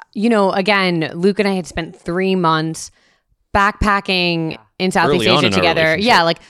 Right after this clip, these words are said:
Speaker 1: only a little over a year into our relationship,
Speaker 2: Yeah,
Speaker 1: spending
Speaker 2: nicer digs here then.
Speaker 1: Yeah,
Speaker 3: Yeah.
Speaker 1: like,
Speaker 2: <laughs> The places you were
Speaker 1: truly,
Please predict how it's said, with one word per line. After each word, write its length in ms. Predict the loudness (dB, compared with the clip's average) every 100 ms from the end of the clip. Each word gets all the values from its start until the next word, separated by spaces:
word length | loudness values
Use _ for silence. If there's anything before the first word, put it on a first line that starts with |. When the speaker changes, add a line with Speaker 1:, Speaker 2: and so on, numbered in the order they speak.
| _
Speaker 1:
only 220 | 0 2
a 80 | 0
little 280 | 2 2 4
over 200 | 2 0
a 60 | -2
year 220 | -4 -6
into 160 | -6
our 80 | -6
relationship, 480 | -6 -6 -8 -10 -10
Speaker 2:
Yeah, 40 | -8
Speaker 1:
spending 240 | -4 -2
Speaker 2:
nicer 140 | -2 -4
digs 280 | -6 -10
here 300 | -12 -12 -12
then. 400 | -10 -10 -8 -10 0
Speaker 1:
Yeah, 240 | 4 6
Speaker 3:
Yeah. 20 |
Speaker 1:
like, 160 | 4 2
Speaker 2:
<laughs> 40 |
The 0 | -2
places 200 | -4 -2
you 60 |
were 200 | 2 4
Speaker 1:
truly, 280 | 4 4 4